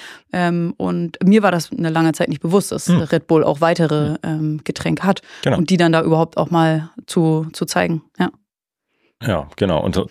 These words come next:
Speaker 2: das ist dann eine, eine Möglichkeit. Aber auch
Speaker 1: Mhm.
Speaker 2: genau das so, wenn ihr jetzt, ähm, nur ein Produkt habt aktuell und es kommt das zweite oder dritte, was ähnlich, ähm, reingehört zu euch oder eine gleiche,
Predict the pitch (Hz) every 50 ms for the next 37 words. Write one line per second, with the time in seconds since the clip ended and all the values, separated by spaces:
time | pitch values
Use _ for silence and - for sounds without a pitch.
0 | _ - - 82 - 85 - - 82 82 82 - 82 80 82 85 87 85 - 90
1 | _ - 87 95 98 101 104 - 85 73 - - 76 92 92 - 196 226 269 156
2 | 156 156 160 147 - 147 143 - - 139 139 139 131 - - - - - - -
3 | - - - _ _ _ _ _ - - 113 120 127 131 131 131 131 131 123 110
4 | - - - - - _ _ _ _ _ _ - 101 98 95 90 82 _ _ _
5 | 139 143 175 _ _ _ _ _ _ _ _ - 123 107 120 131 104 123 139 -
6 | - - 131 123 - - 120 123 - - - 101 - - 120 117 110 113 113 110
7 | 98 - - - 104 95 95 - - - 101 107 113 113 95 92 90 - - 113
8 | 110 - 101 90 98 92 - - - _ _ _ _ - _ _ - 131 135 147
9 | 156 156 139 135 135 120 - - - - _ _ _ _ _ _ _ _ _ _
10 | _ _ _ _ _ _ _ _ - 87 90 92 92 92 90 - 90 87 104 127
11 | 117 - 82 69 69 80 80 80 80 78 - - _ - - - 98 - 90 87
12 | 82 85 85 95 90 95 98 95 90 - 98 98 110 107 - 113 104 101 98 92